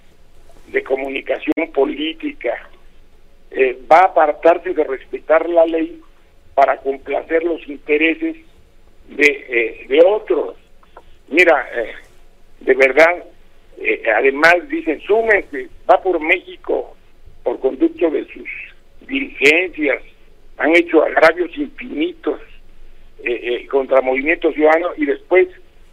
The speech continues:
eh, con un ejercicio para mí viciado de origen que ellos llevan adelante y que ojalá para bien de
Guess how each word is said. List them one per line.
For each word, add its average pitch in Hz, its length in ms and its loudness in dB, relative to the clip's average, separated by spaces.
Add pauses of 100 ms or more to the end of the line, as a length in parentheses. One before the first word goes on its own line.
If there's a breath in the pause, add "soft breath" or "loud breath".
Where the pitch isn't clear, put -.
(260)
eh, 120 320 -2
con 135 240 2
un 190 120 -2
ejercicio 170 580 0
para 123 240 2
mí 151 300 -8 (500)
viciado 156 400 4
de 143 120 0
origen 143 420 -4
que 139 120 -2
ellos 139 220 -2
llevan 143 320 -2
adelante 131 520 -2
y - 300 -16
que 117 80 -6
ojalá 120 400 2 (140)
para 110 220 -2
bien 135 240 -8
de - 260 -12